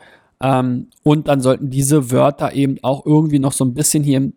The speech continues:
der Description vorkommen. Kommen sie jetzt nicht ganz exakt. L K W kommt auf jeden Fall mehrfach vor. Dann Reinigungsmittel und Waschanlagen. Ähm, also da müsste man noch mal gucken, dass, äh,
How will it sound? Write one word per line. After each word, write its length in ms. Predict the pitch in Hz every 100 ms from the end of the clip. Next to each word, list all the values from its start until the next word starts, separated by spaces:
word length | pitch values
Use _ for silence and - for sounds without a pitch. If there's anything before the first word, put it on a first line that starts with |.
| -
der 80 |
Description 800 | 131 - - - - 196 - 208
vorkommen. 580 | - 196 196 - 196 196 -
Kommen 240 | - 151
sie 80 | 160
jetzt 180 | 160 -
nicht 200 | 151 -
ganz 240 | 139 156
exakt. 720 | - 139 - - 226 - -
L 140 | 139 165
K 160 | 175
W 100 | 160
kommt 240 | 160 160 -
auf 100 | 160
jeden 120 | 156
Fall 100 | 151
mehrfach 400 | 147 151 - -
vor. 300 | - 147 147 - - -
Dann 180 | - 131
Reinigungsmittel 840 | 127 123 147 156 156 - 151 147
und 200 | 143 127
Waschanlagen. 1200 | 143 135 - 123 123 127 131 131 156 175 196 226 - _ _ _ _ _ _ _
Ähm, 440 | 139 135 135 135 -
also 220 | 139 143
da 160 | 143 151
müsste 240 | 160 -
man 120 | 143
noch 120 | 135
mal 140 | 143 135
gucken, 600 | - 151 156 151 147 147
dass, 200 | - 139 - _ _ _ _ _
äh, 60 | _